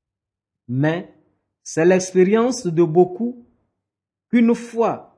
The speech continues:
que ces premiers pas sont faits, alors montrer l'inquiétude et la bonté vient naturellement.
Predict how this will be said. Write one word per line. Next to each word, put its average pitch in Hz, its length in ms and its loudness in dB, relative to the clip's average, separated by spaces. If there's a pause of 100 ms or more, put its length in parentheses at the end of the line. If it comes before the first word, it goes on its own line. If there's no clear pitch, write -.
(120)
que 180 80 4
ces 175 220 -2
premiers 185 340 4
pas 196 280 -2
sont 165 220 -6
faits, 220 400 -8 (680)
alors 175 640 0 (400)
montrer 190 640 2
l'inquiétude 185 840 -2 (300)
et 180 80 -2
la 175 140 0
bonté 165 720 -2 (320)
vient 139 300 -4
naturellement. 123 840 -8